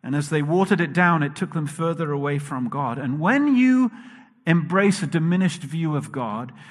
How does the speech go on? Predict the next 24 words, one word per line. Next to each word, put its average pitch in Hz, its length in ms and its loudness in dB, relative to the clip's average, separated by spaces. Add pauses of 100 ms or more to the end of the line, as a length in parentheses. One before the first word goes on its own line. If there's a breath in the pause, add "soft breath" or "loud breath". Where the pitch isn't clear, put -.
and 143 260 0
when 220 200 4
you 254 180 6
embrace 190 580 2
a 160 80 -4
diluted 165 680 2
view 165 260 0
of 139 120 -6
the 131 100 -4
scriptures, 127 680 -6
you 151 220 -2
automatically 170 920 0
end 170 240 0
up 139 240 -2 (180 loud breath)
embracing 143 720 -2
a 135 80 -8
distorted 143 720 -6
view 127 360 -4
of 120 160 -14
yourself. - 680 -14 (1300 soft breath)
They 175 140 2
lost 214 320 0
their 185 180 2
identity 175 680 -2